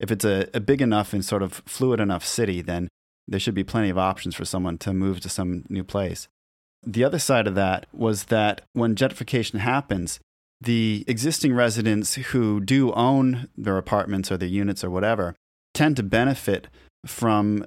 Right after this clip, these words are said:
the increased property values just because there may be new amenities that come in or, you know, the overall kind of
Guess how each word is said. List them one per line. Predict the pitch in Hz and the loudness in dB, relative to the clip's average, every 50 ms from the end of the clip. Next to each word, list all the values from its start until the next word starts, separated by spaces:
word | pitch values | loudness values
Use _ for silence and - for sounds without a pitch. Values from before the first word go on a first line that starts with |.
| - _ - | -8 _ -14
the | 104 101 107 104 101 98 98 98 98 98 101 - - _ _ _ _ - | -8 -4 -2 0 0 0 0 0 0 -2 -2 -4 -8 _ _ _ _ -4
increased | 113 - - - 120 113 - - | -4 -2 0 0 0 0 0 0
property | - 113 120 120 120 107 | 2 2 2 2 0 -2
values | 95 104 101 98 98 98 98 95 95 95 95 95 - - - _ _ _ _ _ | 0 2 2 2 2 2 2 0 0 -2 -2 -4 -8 -10 -12 _ _ _ _ _
just | - 120 - - | -4 -4 -4 -4
because | 117 104 - 107 104 95 - | -2 0 2 2 2 2 2
there | 104 98 98 | 0 0 2
may | 95 101 101 98 | 2 0 0 0
be | 95 92 | 0 0
new | 95 101 101 | 0 0 0
amenities | 95 92 101 110 123 120 127 120 107 | 2 2 2 0 0 0 -2 -2 -4
that | 117 - | -6 -6
come | - - 123 117 117 | -4 -2 0 0 2
in | 117 117 120 117 117 | 2 2 2 2 0
or, | 117 - 98 95 95 95 92 | 0 0 0 0 2 2 0
you | 92 95 | 0 -2
know, | 95 | -2
the | 92 95 101 | -2 0 0
overall | 104 101 95 104 101 95 95 | 2 2 2 2 2 2 0
kind | 95 - 107 95 95 | 0 0 0 0 0
of | 90 87 - - | -2 -4 -8 -14